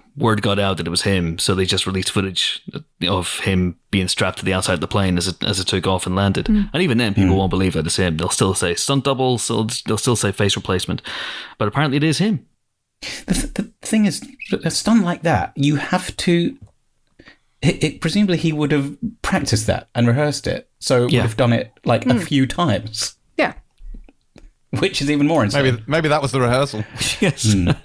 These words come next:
Speaker 1: <laughs> Nailed it. <laughs> We're good.
Speaker 4: Yeah.
Speaker 1: We're good to go.
Speaker 4: We're going straight to the dress, Tom. Straight to the dress.
Speaker 1: Yes. Sorry, Tom, we forgot to put film in the camera. Can you do it again?
Speaker 3: <laughs> Yeah.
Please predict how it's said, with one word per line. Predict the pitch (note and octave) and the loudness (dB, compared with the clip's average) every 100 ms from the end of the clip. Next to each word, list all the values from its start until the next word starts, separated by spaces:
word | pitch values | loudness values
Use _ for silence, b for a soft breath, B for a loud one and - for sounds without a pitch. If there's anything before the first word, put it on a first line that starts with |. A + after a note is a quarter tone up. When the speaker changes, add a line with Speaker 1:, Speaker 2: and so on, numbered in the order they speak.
| - | -4
Speaker 1:
<laughs> | - - - | -6 -16 -6
Nailed | E3 G3 F3+ | -2 0 2
it. | F#3+ - _ - | 0 -4 _ -8
<laughs> | - G3 A#3 C#4 | -2 0 0 0
We're | A#3+ G3 | 0 0
good. | E3+ F3+ | -2 -2
Speaker 4:
Yeah. | A2 G#2+ - | 0 0 0
Speaker 1:
We're | D3 | 0
good | D#3+ | -2
to | D3+ | -2
go. | C#3 C#3 B2+ | 0 0 0
Speaker 4:
We're | F3+ | 0
going | F3 E3+ | 2 0
straight | - G#3 F3 | 0 0 0
to | |
the | F3+ | 0
dress, | D3+ E3+ - | 2 0 0
Tom. | D#3 C#3+ | 2 2
Straight | C3+ F#3 F3+ | 0 0 2
to | D3 | 2
the | |
dress. | A#2+ D3+ C3 - - | 2 2 2 -2 -6
Speaker 1:
Yes. | - | -4
Sorry, | E3+ D#3+ | -2 0
Tom, | D3+ C#3+ | 2 0
we | |
forgot | - D3 | 0 -2
to | - | 0
put | C#3 - | -2 0
film | D#3 C#3 | 2 2
in | |
the | B2 | 2
camera. | - C3+ B2+ | 0 0 0
Can | - D#3 | 0 0
you | |
do | C#3 G#3 | 0 0
it | A#3+ B3 | 2 2
again? | C4+ - - - - - A3+ - - - | 2 2 2 2 2 2 0 0 -2 -4
Speaker 3:
<laughs> | - - | -12 -4
Yeah. | D#3+ A2 A2 | 0 0 0